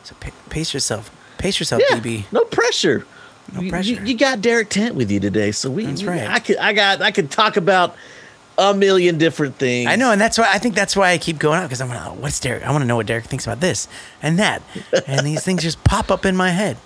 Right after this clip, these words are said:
Speaker 1: Uh, going back to, um, uh, Australia Day. Okay. Uh, interestingly enough,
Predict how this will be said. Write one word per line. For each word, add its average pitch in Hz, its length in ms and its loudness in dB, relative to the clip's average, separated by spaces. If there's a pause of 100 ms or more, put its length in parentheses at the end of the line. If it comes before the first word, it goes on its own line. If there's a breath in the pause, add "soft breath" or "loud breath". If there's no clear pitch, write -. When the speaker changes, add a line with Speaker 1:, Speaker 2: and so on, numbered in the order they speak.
(500 loud breath)
Speaker 1:
Uh, 143 360 2 (240)
going 202 240 2
back 180 480 2 (540)
to, 143 380 0
um, 127 360 2 (680)
uh, 127 220 0
Australia 170 440 0
Day. 101 200 -4 (840)
Okay. 127 300 -2 (340)
Uh, 120 400 2 (760 loud breath)
interestingly 165 1200 0
enough, 123 680 0